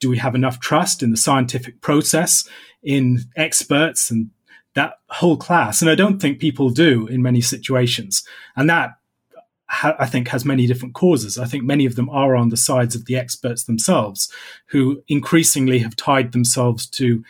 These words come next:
ideological positions on all sorts of issues, such as gender, on political, political matters. Uh, for instance, the partisan stance that the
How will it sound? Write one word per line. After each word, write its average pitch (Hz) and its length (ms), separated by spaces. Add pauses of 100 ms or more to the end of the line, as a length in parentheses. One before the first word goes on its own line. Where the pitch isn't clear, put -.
(300)
ideological 135 800
positions 120 760 (360)
on 135 140
all 139 180
sorts - 380
of 127 80
issues, 123 400
such - 260
as 110 380
gender, 127 560 (320)
on 113 380 (180)
political, 135 800 (880)
political 143 460
matters. 123 600 (380)
Uh, 113 200
for - 200
instance, 127 640
the 120 220 (440)
partisan 143 640
stance 127 580
that - 380 (480)
the 127 260